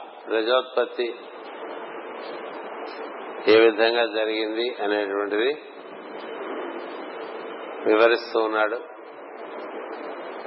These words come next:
అందులో మొట్టమొదటిగా మరీచి మహర్షి గురించి, అతని సంతానము తెలియజేయడం జరిగింది. అటుపైన అత్రి మహర్షి, అతని సంతానం గురించి తెలియపరచ-, తెలియపరచడం జరిగింది.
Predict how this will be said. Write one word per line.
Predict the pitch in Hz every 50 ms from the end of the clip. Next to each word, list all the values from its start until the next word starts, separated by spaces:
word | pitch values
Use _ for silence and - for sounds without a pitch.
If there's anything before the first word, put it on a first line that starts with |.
| - - - - -
అందులో | 110 110 110 113 117 117
మొట్టమొదటిగా | 110 107 110 - - 110 113 113 113 107 110 110 117 123 139 139 - - -
మరీచి | 104 98 101 104 110 113 - - 110 107
మహర్షి | 104 104 104 104 - 101
గురించి, | 104 104 104 104 95 - 127 131 139 - - - - - - - - - - - - - - - - - - - - - - - - - - -
అతని | 113 98 101 107 107
సంతానము | 98 - 101 104 107 104 - 110 110 110 107 107 107 113 123 - - - - - - - - - - - - -
తెలియజేయడం | 101 98 104 98 98 107 107 101 107 104
జరిగింది. | 104 104 101 98 101 104 104 110 120 - - - - - - - - - - - - - - - - - - - - - - - - - - - - - - - - - - - - - - - - - - -
అటుపైన | - - - 110 98 113 117 113 113
అత్రి | 113 110 107 107 - 117 117
మహర్షి, | 117 113 110 113 107 - - 110 117 127 131 - - - -
అతని | 101 101 101 104 104 98
సంతానం | 104 104 101 101 101 98 107 107 104 104 107
గురించి | 104 95 98 101 95 - -
తెలియపరచ-, | - 98 101 101 95 95 95 92 - - 92 87 - - - - -
తెలియపరచడం | 101 107 101 95 104 104 101 95 95 107 110 107 104 98
జరిగింది. | 104 101 104 104 107 107 107 117